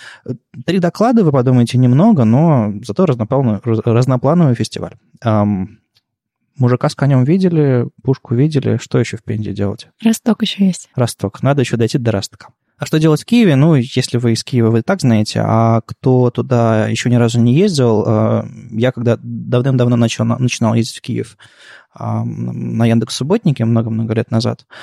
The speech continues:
Speaker 1: а, мне сказали, в Киев нужно ехать в мае. И ребята взяли в мае, организовали субботник. И это было очень классно. И вот сейчас, э, в Киеве проходит не субботник, а конференция Y G L F или You Gotta Love Frontend. А, его, в частности, организует, э, Wix,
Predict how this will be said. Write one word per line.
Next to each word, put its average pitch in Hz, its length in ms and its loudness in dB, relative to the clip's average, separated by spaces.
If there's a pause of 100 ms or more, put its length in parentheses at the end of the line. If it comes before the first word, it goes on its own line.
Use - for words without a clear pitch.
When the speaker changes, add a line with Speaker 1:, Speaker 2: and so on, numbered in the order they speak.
(260)
Speaker 1:
а, 120 320 0
мне 120 320 0
сказали, 120 320 -2
в - 60 -16
Киев 208 200 -2
нужно 143 140 2
ехать 117 180 -2
в - 80 -12
мае. 104 400 -2 (100)
И 151 120 -2
ребята 127 260 -2
взяли 120 240 -2
в 101 60 -6
мае, 110 180 0
организовали 98 460 -4
субботник. - 640 -14
И 113 140 -2
это 104 180 -2
было 101 140 -2
очень 101 220 -4
классно. - 380 -14
И 127 100 0
вот 147 140 2
сейчас, - 400 -2
э, 117 140 2
в - 40 -18
Киеве 127 560 2
проходит 117 380 -4
не - 80 -2
субботник, 156 480 -2
а 117 60 0
конференция 131 600 0
Y 113 220 2
G 120 140 0
L 120 100 2
F 214 220 0
или 117 340 0 (320)
You 117 80 2
Gotta 117 240 2
Love 107 220 0
Frontend. 156 560 0 (200)
А, 113 400 0
его, 120 760 0 (600)
в - 120 -20
частности, - 420 -4
организует, 113 640 0
э, 113 220 0
Wix, - 400 -4